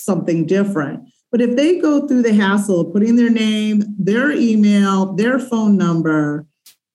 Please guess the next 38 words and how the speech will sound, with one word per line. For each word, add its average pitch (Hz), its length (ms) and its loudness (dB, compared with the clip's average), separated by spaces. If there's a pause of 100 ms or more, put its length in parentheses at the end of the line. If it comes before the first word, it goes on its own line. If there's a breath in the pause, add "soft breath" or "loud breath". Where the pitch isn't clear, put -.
(100)
then 247 160 4
most 302 320 0
likely 208 540 2
they 214 280 2
are 208 220 2
seriously 226 760 0
considering 175 1200 0 (640)
to 196 140 0
start 170 580 -2 (200)
to - 80 -2
make 170 240 0
a 156 40 0
purchase. 143 640 -6
Now, 190 220 0
it 185 100 0
may 208 160 2
not 196 260 0
be 202 200 4
immediate. 220 640 0
Some 277 220 -2
of 320 120 0
them 202 140 2
are 185 100 2
immediate. 180 580 0
Some 208 180 2
of 240 100 0
them 220 160 2
are 190 60 2
like, 175 280 0
"I 196 140 -2
found 208 280 2
this 190 160 2
house. 214 400 -2 (280)
I 208 60 2
don't 208 120 4
have 196 100 4
a 185 80 2
realtor." 233 720 2